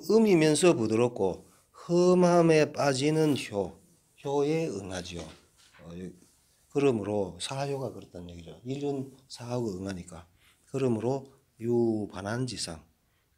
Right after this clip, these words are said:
예, 머뭇거리는 상이 있다. 연, 그 듣기정이라.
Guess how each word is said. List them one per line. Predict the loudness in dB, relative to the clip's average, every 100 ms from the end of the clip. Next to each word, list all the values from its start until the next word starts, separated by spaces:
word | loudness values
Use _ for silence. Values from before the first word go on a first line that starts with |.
| -20
예, | -16 -8
머뭇거리는 | -4 0 0 0 0 0 -2
상이 | -4 -6 -8 -6 -6 -10
있다. | -14 -16 -16 -18 -20 _ _ _ _ _ _
연, | -4 -4 -4 -10 -20 _ _ _ _ -20 _
그 | -8 0 2 4 4 2
듣기정이라. | -4 -6 -8 -6 -2 -2 -2 -8 -14